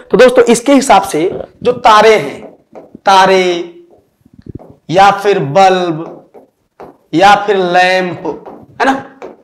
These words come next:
लैंप, क्लियर, या फिर सूर्य,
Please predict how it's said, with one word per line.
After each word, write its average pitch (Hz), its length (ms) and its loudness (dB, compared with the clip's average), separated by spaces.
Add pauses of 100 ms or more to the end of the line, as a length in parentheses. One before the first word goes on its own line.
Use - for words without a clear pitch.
(1040)
लैंप, 185 500 0 (600)
क्लियर, 269 600 -2
या 196 100 2
फिर 196 380 -2
सूर्य, 220 800 -4